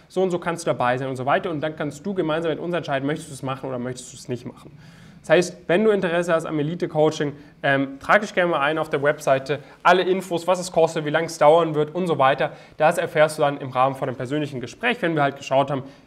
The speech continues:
macht es für dich Sinn, dann können wir auch sagen, welches Programm für dich Sinn macht und so weiter. Also da kriegst du dann all-, ganz transparent,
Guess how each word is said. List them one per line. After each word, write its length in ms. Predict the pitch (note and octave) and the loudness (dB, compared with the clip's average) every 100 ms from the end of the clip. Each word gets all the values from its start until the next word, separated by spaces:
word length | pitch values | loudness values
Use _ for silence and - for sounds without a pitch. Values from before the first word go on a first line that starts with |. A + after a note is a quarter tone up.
| _ | _
macht 280 | D3 E3 - | 0 0 0
es 100 | F3 | -8
für 120 | E3+ | -4
dich 160 | D#3 C3+ | -4 -4
Sinn, 160 | D3+ | -2
dann 100 | D3+ | -2
können 140 | C#3 C#3+ | -2 -4
wir 80 | C3 | -4
auch 80 | |
sagen, 240 | B2+ C3+ C3+ | -2 -4 -2
welches 140 | B2+ | -6
Programm 380 | - B2 - E3 | -10 -8 -4 -4
für 120 | D#3+ | -4
dich 120 | C#3 | -8
Sinn 140 | B2+ C3 | -4 -4
macht 240 | B2 - | -6 -8
und 120 | C#3 | -8
so 100 | A#2+ | -6
weiter. 260 | G#2+ B2+ C#3 | -2 -2 0
Also 160 | A#2+ A#2+ | -4 -4
da 80 | |
kriegst 240 | B2 D#3+ D#3 | -8 -10 -6
du 60 | |
dann 100 | C3+ | -6
all-, 220 | - F3+ F3 | -6 -8 -8
ganz 260 | - D#3+ E3+ | -4 -4 -4
transparent, 540 | D#3 D3 C3+ C3+ B2+ | -8 -6 -6 -4 -6